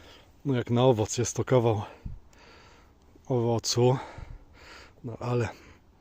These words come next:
jak na dynię, no, niezbyt duża. W domu sobie sprawdzę,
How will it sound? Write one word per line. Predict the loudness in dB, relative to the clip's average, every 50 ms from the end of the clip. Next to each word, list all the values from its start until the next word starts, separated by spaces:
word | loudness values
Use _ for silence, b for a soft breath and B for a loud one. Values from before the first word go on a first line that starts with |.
| _ -6 -2
jak | 0 0 0 0
na | -2 -2 2
dynię, | 2 2 4 4 4 2 2 0 B B B B _ B B B B B B B B B B _ _ _ -8 -4
no, | 0
niezbyt | 0 2 2 0 0 -2 -4 -2
duża. | 0 0 2 6 8 8 6 6 B B B B B B B B B _ -10
W | -8 -6 -4
domu | -2 0 0 -2 -2
sobie | -4 -6 -4 -4 -4
sprawdzę, | -4 -4 -4 -4 -4 -4 -2 0 0 0